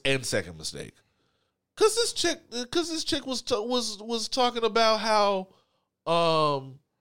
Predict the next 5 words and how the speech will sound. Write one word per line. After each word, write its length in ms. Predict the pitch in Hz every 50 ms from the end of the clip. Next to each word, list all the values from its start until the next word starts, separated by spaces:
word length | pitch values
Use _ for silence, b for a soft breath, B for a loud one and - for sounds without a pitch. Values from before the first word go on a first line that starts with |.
| _ _ _ _ _ _ _ _ _ _ _ _ _ _ _ _ _ _ _ _ _ _ _ _ _ 113 120 143 170
men 480 | 214 226 226 220 208 202 202 202 202 190 _ _ _ _ _ _ _ _ _ _ _ 101 117
wanting 500 | 151 190 208 208 202 - 214 190 185 185
to 160 | - - 175
be 240 | 131 143 156 156 151
pursued 960 | 147 - 160 139 - - - - 151 139 131 120 110 104 104 101 92 92 95